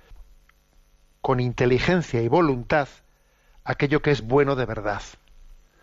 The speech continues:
La libertad ha de orientarse en todo momento a la ley natural y al orden de la creación, la manera en que Dios ha organizado todo con un sentido.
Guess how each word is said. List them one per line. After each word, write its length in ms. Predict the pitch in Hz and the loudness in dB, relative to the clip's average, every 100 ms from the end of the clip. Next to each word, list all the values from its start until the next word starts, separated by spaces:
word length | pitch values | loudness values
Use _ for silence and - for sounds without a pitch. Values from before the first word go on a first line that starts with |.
| - - | -20 -6
La 100 | - | 0
libertad 460 | 127 131 120 175 170 | 2 2 2 0 0
ha 80 | 180 | 2
de 160 | 160 | 4
orientarse 1120 | 151 143 131 131 127 120 170 143 - 113 95 - _ _ _ - | 4 2 0 -2 -2 -4 -4 -2 -6 -12 -14 -18 _ _ _ -6
en 160 | 123 | -4
todo 240 | 123 151 147 | 0 2 2
momento 640 | 135 143 139 123 160 196 - _ - - - - | 2 2 0 0 0 0 -8 _ -20 -20 -14 -2
a 120 | 135 | 2
la 100 | 127 | 4
ley 160 | 135 147 | 2 2
natural 580 | 156 - 131 139 117 - - _ _ _ _ - - | 0 -2 0 0 -2 -8 -20 _ _ _ _ -12 0
y 120 | 131 | 2
al 120 | 123 | 2
orden 300 | 131 135 147 | 2 2 2
de 80 | 135 | 2
la 140 | 123 | 2
creación, 600 | - 123 98 - 139 113 - - - _ _ _ - - - | 0 -4 -4 0 0 0 -10 -20 -20 _ _ _ -20 -18 -12
la 160 | 110 | -8
manera 460 | 101 98 123 131 139 | -4 0 2 2 2
en 120 | 131 | 0
que 140 | - 117 | -2 -4
Dios 400 | 113 127 131 - | 0 0 0 -2
ha 140 | 117 123 | 0 0
organizado 580 | 113 120 117 127 131 | 0 -2 -2 0 0
todo 320 | - 127 151 - - | 2 2 0 -2 -8
con 140 | - 120 | -10 -8
un 100 | 123 | -2
sentido. 540 | 143 131 143 135 107 | -2 0 0 0 -2